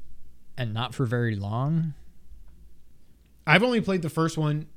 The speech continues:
Speaker 2: in Uncharted
Speaker 1: Uncharted,
Speaker 2: four.
Speaker 1: yeah. But I don't know, the whole, like, it's one thing when you're running away from the screen,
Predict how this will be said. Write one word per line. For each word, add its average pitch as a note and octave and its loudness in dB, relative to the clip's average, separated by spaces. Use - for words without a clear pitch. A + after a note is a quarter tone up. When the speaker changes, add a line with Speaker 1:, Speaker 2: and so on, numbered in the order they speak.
Speaker 2:
in C#3 0
Uncharted B2 2
Speaker 1:
Uncharted, - 2
Speaker 2:
four. - -10
Speaker 1:
yeah. G#2+ 2
But D#3 2
I D3+ 4
don't E3+ 2
know, G#2+ 0
the A2 -2
whole, E3+ 2
like, A2 -2
it's - -6
one D#4+ 2
thing C4 6
when F#3+ 10
you're D3 8
running C#3+ 8
away A2+ 0
from - -8
the A2 -4
screen, - -2